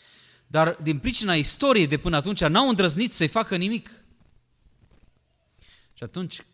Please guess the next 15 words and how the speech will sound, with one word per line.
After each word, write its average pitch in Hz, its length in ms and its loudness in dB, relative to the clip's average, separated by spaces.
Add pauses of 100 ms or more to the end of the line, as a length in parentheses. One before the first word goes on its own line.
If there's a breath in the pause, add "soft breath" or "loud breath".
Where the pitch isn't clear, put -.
(300)
ca 127 120 -6
să-i 117 340 0
ajute, 107 760 -8 (1120)
Dumnezeu 135 840 -6 (500 soft breath)
deschide 135 540 -10
cerul 123 540 -6
deasupra 101 420 -10
lui 101 120 -8
Ștefan, 104 600 -12 (840 soft breath)
să - 200 -8
vadă 156 260 -4
ce - 140 -8
ceilalți 127 500 -6
nu 123 100 -6
văd. 104 420 -8